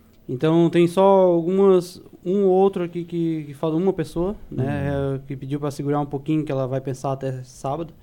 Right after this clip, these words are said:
Speaker 1: Mas os outros já tá certo, né, definido. Então, é a Andréa dos Santos, o Celso Felipe, né, o Darcy, que já é vereador lá conosco também,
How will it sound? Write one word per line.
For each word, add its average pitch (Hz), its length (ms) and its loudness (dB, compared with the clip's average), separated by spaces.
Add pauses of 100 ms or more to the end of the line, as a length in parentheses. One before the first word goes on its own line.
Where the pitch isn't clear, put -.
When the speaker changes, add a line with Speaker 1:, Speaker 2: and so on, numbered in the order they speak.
(560)
Speaker 1:
Mas 131 680 4
os 147 200 -2
outros 160 240 2
já 151 140 -2
tá 143 480 2 (240)
certo, 170 400 0
né, 143 140 0
definido. 135 500 -4 (480)
Então, 151 280 0
é 151 60 2
a 147 100 4
Andréa 139 300 0
dos 135 160 -2
Santos, - 520 0 (100)
o 131 240 -4
Celso 143 680 0
Felipe, 139 400 -4
né, 139 140 -2
o 123 80 -4
Darcy, 131 400 -6
que 123 100 -8
já 120 80 -2
é 120 340 -4
vereador 117 440 -6
lá 120 120 -6
conosco 123 380 -10
também, 139 380 -6